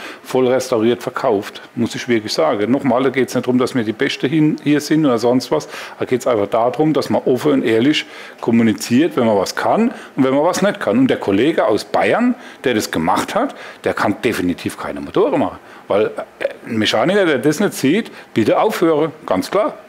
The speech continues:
Gibt's keine andere Meinung dazu. Aufhören mit Motoren. Gut, wir bauen den Motor jetzt aus. Natürlich ist da unser Vertrauen komplett weg. Muss so oder so komplett zerlegt werden. Komplett zerlegt. Beim Sachs fünf null fünf Motor. In zwei Stunden ist das Ding wieder, äh, zusammen. Äh,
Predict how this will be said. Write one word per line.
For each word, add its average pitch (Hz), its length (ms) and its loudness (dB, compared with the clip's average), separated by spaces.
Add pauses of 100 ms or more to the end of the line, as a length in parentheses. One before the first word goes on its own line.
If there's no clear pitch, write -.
(140)
Gibt's - 220 -4
keine 131 200 0
andere 135 200 2
Meinung 185 300 2
dazu. 151 340 -2 (160)
Aufhören 175 460 2
mit 135 80 4
Motoren. 107 440 0 (400)
Gut, 180 280 0
wir 151 80 2
bauen 175 240 2
den 147 100 4
Motor 120 380 4
jetzt - 120 -2
aus. 208 520 0 (120)
Natürlich 139 360 0
ist 127 100 -6
da 143 60 0
unser 139 240 0
Vertrauen 123 360 0
komplett 120 360 -2
weg. 185 240 -2
Muss 127 140 2
so 123 100 0
oder 101 100 2
so 156 140 0
komplett 151 340 0
zerlegt 147 380 0
werden. 151 280 2 (280)
Komplett 113 320 -2
zerlegt. 151 520 0 (280)
Beim 131 100 -2
Sachs 117 300 -2
fünf 107 160 0
null 95 160 0
fünf 175 240 0
Motor. 170 340 0 (540)
In - 80 -16
zwei 104 160 0
Stunden 131 320 2 (280)
ist - 100 -14
das 107 100 -8
Ding 110 180 0
wieder, 104 480 2
äh, 101 100 -2
zusammen. 160 440 0 (560)
Äh, 156 220 2